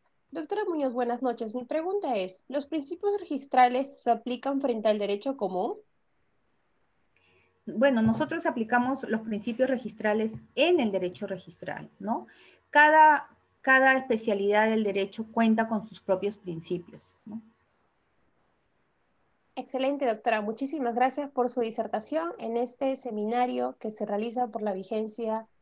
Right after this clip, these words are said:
Speaker 1: de los treinta y seis años del Código Civil peruano. Que tengan muy
Speaker 2: Ujú.
Speaker 1: buenas noches.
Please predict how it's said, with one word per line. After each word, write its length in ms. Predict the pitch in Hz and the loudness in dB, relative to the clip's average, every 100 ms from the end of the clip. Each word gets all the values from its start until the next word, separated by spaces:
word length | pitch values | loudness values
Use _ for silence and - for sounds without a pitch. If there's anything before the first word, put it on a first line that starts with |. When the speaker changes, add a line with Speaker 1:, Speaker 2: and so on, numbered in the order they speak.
| _ | _
Speaker 1:
de 160 | - 214 | -8 -6
los 160 | 214 | -6
treinta 240 | - 202 196 | -8 -10 -8
y 40 | |
seis 280 | 208 208 - | -4 -6 -4
años 320 | 202 208 208 | -6 -6 -6
del 140 | 196 175 | -8 -6
Código 340 | 196 208 208 | -4 -2 -4
Civil 260 | 208 185 180 | -4 -8 -8
peruano. 320 | - - - _ _ _ | -14 -16 -18 _ _ _
Que 80 | 226 | -16
tengan 260 | 214 240 247 | -8 -4 0
muy 80 | 247 | 0
Speaker 2:
Ujú. 100 | 233 | 0
Speaker 1:
buenas 160 | 226 | -4
noches. 380 | 208 190 - - | -6 -8 -12 -20